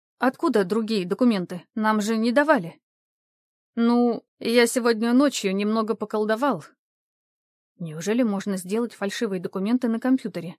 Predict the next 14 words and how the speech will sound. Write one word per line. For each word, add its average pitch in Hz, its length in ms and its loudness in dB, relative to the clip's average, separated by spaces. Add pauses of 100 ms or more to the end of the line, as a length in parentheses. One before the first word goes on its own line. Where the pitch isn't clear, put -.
(100)
подумала 185 420 -2
Лайма. 170 380 -4 (640)
"Похоже, 240 380 0
они 220 320 0
и 214 40 2
людей 202 360 0
скоро 196 260 -4
начнут 196 380 -6
подделывать 202 500 -2
на 196 80 -6
компьютере". 185 560 -4 (1120)
"Ничего, 294 460 0
получились 247 500 0
книжечки. 180 580 -6